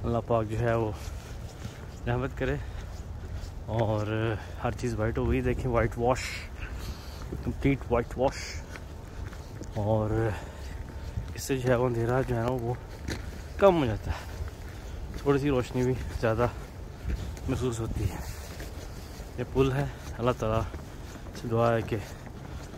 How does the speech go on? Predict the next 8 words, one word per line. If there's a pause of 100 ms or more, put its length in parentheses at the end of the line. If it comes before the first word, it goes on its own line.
(280)
قیامت
والے
دن (1300)
پل
صراط
سے
بھی
ہمیں